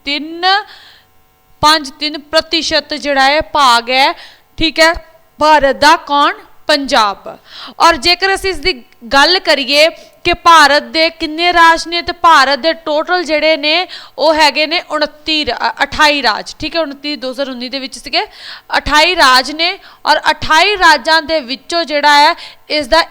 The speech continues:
ਏਰੀਆ ਰੈਂਕ, ਯਾਨੀ ਕਿ ਇਹ ਕਿੰਨਵੇਂ ਨੰਬਰ ਤੇ ਜਿਹੜੀ ਆ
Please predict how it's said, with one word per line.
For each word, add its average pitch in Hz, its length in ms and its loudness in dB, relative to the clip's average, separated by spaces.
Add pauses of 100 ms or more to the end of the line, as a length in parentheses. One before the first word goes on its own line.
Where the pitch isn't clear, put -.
ਏਰੀਆ 349 560 2
ਰੈਂਕ, 285 680 0
ਯਾਨੀ 302 220 0
ਕਿ 302 120 -6
ਇਹ 302 240 -2
ਕਿੰਨਵੇਂ 320 440 -6
ਨੰਬਰ 294 340 -4
ਤੇ 302 140 -6
ਜਿਹੜੀ 294 240 -2
ਆ 294 180 4